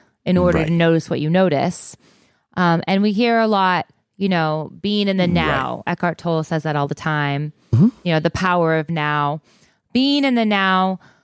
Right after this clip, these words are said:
Speaker 1: is that the same thing as being present?
Speaker 2: Um, being in the now and being present, yes. Being aware
Speaker 1: Okay.
Speaker 2: of your current, say, situation or current reality. Um,
Speaker 1: Mm-hmm.
Speaker 2: being,
Speaker 1: Mm-hmm.
Speaker 2: uh, noticing what you notice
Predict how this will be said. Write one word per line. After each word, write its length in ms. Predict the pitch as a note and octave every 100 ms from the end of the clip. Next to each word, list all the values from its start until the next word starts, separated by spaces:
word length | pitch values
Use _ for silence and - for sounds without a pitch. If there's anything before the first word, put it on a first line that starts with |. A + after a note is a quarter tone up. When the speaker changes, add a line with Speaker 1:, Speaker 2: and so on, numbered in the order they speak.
| _ _ _ _ _
Speaker 1:
is 120 | B3
that 220 | A3 B3 -
the 60 |
same 380 | A#3+ B3 A#3 A3+
thing 380 | - A3 G#3+ A3
as 240 | G3+ F3
being 340 | G3 F#3+ F#3+ F#3+
present? 560 | - F#3+ F#3+ A3+ C4+ G#3 F#3+ _ _ _ _ _ _ _
Speaker 2:
Um, 380 | C3+ C3+ C3+ C3
being 280 | G#2+ D3+ D#3+
in 120 | C3
the 80 | A2+
now 300 | A2 A2+ A#2+
and 160 | F#2+
being 180 | G2 G2
present, 380 | - G2+ G#2 F#2
yes. 480 | D#2+ C#2 - - - _ _ _ _ _ E2+
Being 240 | A#2 A2+
aware 360 | F#2+ F2+ F2+ E2
Speaker 1:
Okay. 20 | F2+
Speaker 2:
of 220 | F2 E2+
your 160 | D#2+ E2
current, 400 | - F#2 E2+ -
say, 180 | D#2 D#2
situation 640 | - - - E2 D#2+ D#2
or 80 | D2+
current 320 | - E2+ -
reality. 600 | D2 C#2 C#2 D2 D#2 F2 _ _ _ _ _ _ _ _ _ -
Um, 340 | D#2+ D2+ C#2
Speaker 1:
Mm-hmm. 160 | F#3+ -
Speaker 2:
being, 480 | G#2 G2+ F#2+ F2 E2+ - - _ -
Speaker 1:
Mm-hmm. 140 | - G2
Speaker 2:
uh, 280 | F2+ E2 E2
noticing 420 | F#2+ A2 G2 G2
what 140 | F2 D#2
you 80 | D#2
notice 440 | F#2 B2 F#2+ F2+